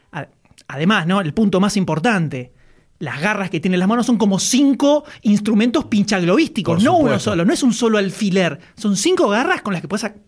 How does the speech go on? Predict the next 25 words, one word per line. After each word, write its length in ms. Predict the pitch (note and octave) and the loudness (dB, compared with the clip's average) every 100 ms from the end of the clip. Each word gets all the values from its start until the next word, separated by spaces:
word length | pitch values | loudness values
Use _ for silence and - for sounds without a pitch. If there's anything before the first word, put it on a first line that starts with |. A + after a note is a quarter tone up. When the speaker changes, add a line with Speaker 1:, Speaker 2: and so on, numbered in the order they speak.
| _ | _
Speaker 1:
¡prá! 500 | - G#4+ F#4+ F4 A3+ - | 0 2 4 4 0 -2
reventar 500 | F#3+ G3 F3+ A#3 B3 | -4 -4 0 -2 -2
todo 440 | F#3+ G3+ A#3 E3+ - - - - | -2 2 2 0 -6 -20 -20 -10
impresionantemente. 840 | F#3 E3+ D#3+ E3+ F3 F3 F3 G3 A#3+ | -4 -2 -2 -2 0 0 0 0 2
Speaker 2:
Cinco 260 | - B3+ | 2 2
Speaker 1:
O, 40 | A#3 | 2
Speaker 2:
globos 260 | A#3 A#3+ G3 | 2 2 2
al 60 | |
mismo 140 | G3+ G3 | 2 4
Speaker 1:
o 20 | |
de 80 | G#3+ | 4
Speaker 2:
tiempo. 220 | G#3+ G4+ | 2 0
Speaker 1:
a-, 80 | F3+ | -4
cinco 280 | - F4 C#4+ | 0 0 2
globos 240 | D4+ D#4 | 2 2
al 60 | A#3+ | 2
mismo 160 | C4 G#3 | 2 2
tiempo, 260 | B3 E3 | 0 0
exactamente. 640 | D#3 A#3+ - F3 D3 E3+ E3+ _ - - _ | -2 -2 0 -2 -4 -8 -16 _ -20 -20 _
Entonces, 560 | D#3+ D#3+ F#3+ F#3 F3+ - | -8 -4 -2 -2 -4 -4
tomando 520 | - F3+ C#4 A#3 F3 D#3 | -2 2 2 2 0 0
al 100 | D#3+ | 0
gran 200 | E3+ E3 | 0 -2
Freddy 280 | E3 D#3+ D#3 | -4 -4 -2
Krueger, 440 | A3+ A3 B3 C#4+ | 0 2 0 -2